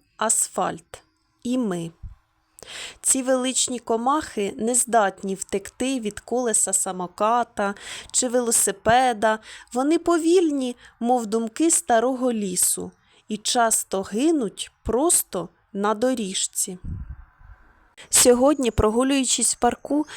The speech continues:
я побачила, як хлопець гнався на шаленій швидкості на електросамокаті і збив жука, який повільно летів над доріжкою.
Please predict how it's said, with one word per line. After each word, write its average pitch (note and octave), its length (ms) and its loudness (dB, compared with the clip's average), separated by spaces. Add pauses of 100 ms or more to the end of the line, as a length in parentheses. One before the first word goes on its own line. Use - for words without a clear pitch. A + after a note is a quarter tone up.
(160)
я G#3 140 4
побачила, A#3+ 600 4
як A3+ 140 2
хлопець A#3+ 480 0
гнався A#3+ 500 2
на A#3 140 0
шаленій A#3 520 2
швидкості A3 760 0
на G3 180 2
електросамокаті G3 1300 0 (320)
і A3 100 2
збив D#4+ 340 4
жука, G3+ 520 2 (200)
який G#3 340 0
повільно A#3+ 540 2
летів G#3 440 0
над G3 200 -2
доріжкою. F3+ 840 0